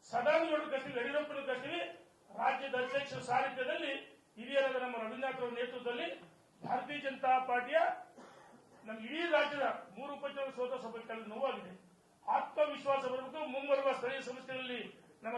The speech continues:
ಕಾರ್ಯಕರ್ತರ ಮುಖಂಡರಿಗೆ ಆತ್ಮವಿಶ್ವಾಸ ಮೂಡಿಸಬೇಕು. ಅದಕ್ಕೋಸ್ಕರ ದಾವಣಗೆರೆಯಲ್ಲಿ ಸಭೆ ನಿಗದಿ ಮಾಡ್ತೀವಿ, ದಿನಾಂಕವನ್ನ ಒಂದು ದೊಡ್ಡ ಸಭೆ ಮಾಡ್ತೀವಿ. ಇನ್ನು ಮುಂದೆ ಈ ರೀತಿ ಮಾತನ್ನ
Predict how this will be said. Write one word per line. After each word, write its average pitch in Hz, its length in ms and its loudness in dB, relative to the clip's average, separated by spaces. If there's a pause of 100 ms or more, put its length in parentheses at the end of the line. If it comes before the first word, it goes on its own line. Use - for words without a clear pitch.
(120)
ಕಾರ್ಯಕರ್ತರ 262 520 4
ಮುಖಂಡರಿಗೆ 254 440 -2 (760)
ಆತ್ಮವಿಶ್ವಾಸ 277 680 2
ಮೂಡಿಸಬೇಕು. 240 420 0 (540)
ಅದಕ್ಕೋಸ್ಕರ 262 640 0 (680)
ದಾವಣಗೆರೆಯಲ್ಲಿ 277 680 2 (680)
ಸಭೆ 247 300 0
ನಿಗದಿ 254 280 -6
ಮಾಡ್ತೀವಿ, 233 320 -2
ದಿನಾಂಕವನ್ನ 226 480 -2 (600)
ಒಂದು 226 140 -4 (140)
ದೊಡ್ಡ 247 220 0 (760)
ಸಭೆ 285 340 2
ಮಾಡ್ತೀವಿ. 262 380 0 (840)
ಇನ್ನು 285 240 -2
ಮುಂದೆ 240 280 0 (800)
ಈ 247 100 -8
ರೀತಿ 262 180 -10 (140)
ಮಾತನ್ನ 254 380 2